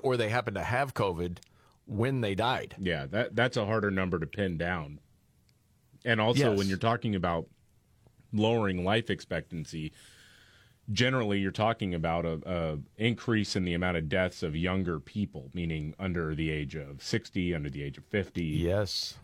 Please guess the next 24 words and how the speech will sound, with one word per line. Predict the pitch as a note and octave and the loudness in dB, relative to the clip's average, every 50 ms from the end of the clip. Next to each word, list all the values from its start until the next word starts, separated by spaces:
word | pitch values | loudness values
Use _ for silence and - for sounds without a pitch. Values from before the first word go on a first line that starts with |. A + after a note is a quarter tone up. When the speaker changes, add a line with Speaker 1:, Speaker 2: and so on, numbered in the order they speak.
| - - | -10 -2
Speaker 2:
That's | F2+ G#2 G#2 A2 G#2 - | 0 2 2 2 0 -2
what | - G#2 G2+ E2 | -2 -2 -2 -2
would | F2 F2+ D#2 D2+ | -2 -4 -6 -4
bring | E2 F#2+ G2 G#2 G2 F#2+ F#2+ | -2 0 2 2 2 2 0
down | D#2 F2+ F#2 F#2 F2+ E2+ D#2 D2+ D2 D2+ D2+ - - _ _ - | 0 2 2 2 2 0 0 -2 -2 -4 -6 -10 -14 _ _ -4
the | - F#2+ | -2 0
life | F2 F2 G#2+ B2 C3 - G2+ | 2 2 2 2 2 0 -2
expectancy, | F2 - - - - E2 D2 - - D#2 C#2+ C#2 - F2+ D#2+ D#2 F#2+ G2+ | -4 -4 -6 -6 -6 -6 -6 -6 -10 -10 -10 -8 -6 -6 -4 -2 -2 0
and | F2+ G2 G2 F#2 E2 | 0 0 0 0 0
that | E2 F2+ G2+ A2+ A#2 - | 0 2 2 0 0 -2
is | G2 F#2+ G2 G#2 A2+ G#2+ G#2 | -2 -2 0 0 0 0 0
overwhelmingly | G2 G2+ F#2+ G2 F#2 E2 F2+ G2 A2+ A#2 A2 F#2+ E2 E2 E2 D#2+ E2 | 0 0 0 0 0 0 0 0 0 0 0 0 -2 -2 -2 -2 -2
not | E2 F2 F#2+ C3 B2+ - | 0 2 0 0 0 -2
covid. | - A2+ A#2 C3+ A2+ F2+ C#2 C2 | -2 -2 0 0 0 -2 -6 -8
That's, | C2+ E2+ G2+ - - - - | -6 -6 -6 -6 -8 -8 -2
that's | B2 A2 B2+ - - | 0 0 0 0 0
opioids. | G#2+ A#2 - - - D2+ B1+ C2+ C2+ B1+ | 0 0 0 0 -4 -6 -6 -8 -10 -8
That's | - F#2 A2 A#2 - | -4 -2 -2 -2 -2
drug | - - F#2+ G#2+ A2 | -4 -2 0 0 2
overdoses | F#2+ F2 E2+ E2 E2 D#2+ E2 E2 D#2 - E2+ D2+ C#2+ | 2 0 0 0 0 0 0 -2 -2 -4 -6 -8 -8
and | C#2+ C2+ | -10 -10
suicide. | - - F2+ D#2+ D2 C2+ - - C#2 C2 - - - _ _ _ _ _ _ _ | -8 -6 -6 -6 -6 -8 -10 -14 -16 -16 -18 -20 -20 _ _ _ _ _ _ _
Speaker 1:
Yes. | - B2 C3 D3 C3 F#2 - - - - | -2 0 0 0 0 -2 -4 -8 -6 -2
Well, | - B2 B2+ B2+ C3 - | 2 2 2 2 0 -2